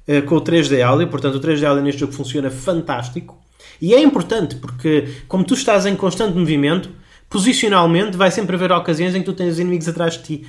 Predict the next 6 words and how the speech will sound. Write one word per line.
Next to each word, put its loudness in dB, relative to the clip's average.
e -2
tu -8
tens -2
de -10
saber. 0
Mas, 4